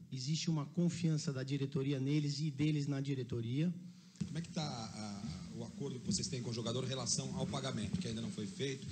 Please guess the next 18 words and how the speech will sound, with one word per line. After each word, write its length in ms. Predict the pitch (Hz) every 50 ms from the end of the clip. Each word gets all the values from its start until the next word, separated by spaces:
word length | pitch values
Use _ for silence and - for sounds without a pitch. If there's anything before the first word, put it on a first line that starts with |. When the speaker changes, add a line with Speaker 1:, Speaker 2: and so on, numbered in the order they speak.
| - - -
Speaker 2:
Existe 320 | - 156 156 151 - -
um 20 | -
novo 220 | 131 127 120 107
prazo? 600 | 98 - - 127 131 135 131 120 110 113 127 117 - - - - 87
É, 420 | 107 107 110 104 101 98 98 98 92 98 -
foi 100 | 120 117
conversado 500 | - 131 117 113 98 - 131 123 120 123
isso 120 | 117 -
com 80 | - 120
os 80 | 107
jogadores? 480 | 98 110 101 104 98 127 135 135 - -
Como 120 | - -
é 40 | 135
que 60 | -
tá 100 | - -
a 40 | -
situação? 320 | - - - - - -
Speaker 1:
Olha, 260 | 147 139 127 131 -